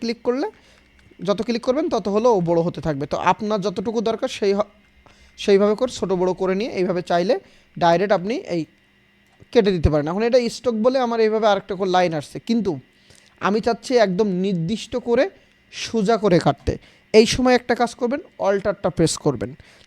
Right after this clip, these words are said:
just অল্টার প্রেস করবেন আপনি, অল্টার প্রেস করে যদি এইভাবে টান দেন, দেখেন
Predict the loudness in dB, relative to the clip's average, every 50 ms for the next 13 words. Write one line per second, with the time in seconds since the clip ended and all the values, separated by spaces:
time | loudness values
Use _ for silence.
0 | 2 2 2 2 2 0 2 2 2 4 4 2 0 2 -2 -2 -2 -4 -4 -2
1 | -2 0 0 0 0 0 -2 -4 -6 -4 -2 0 0 0 0 -4 -2 -2 -2 -4
2 | -2 -4 -2 -2 -2 -2 -2 0 0 2 2 0 0 0 0 0 0 0 0 0
3 | -2 -4 -4 -6 -10 _ _ _ _ _ -2 -2 0 0 0 -2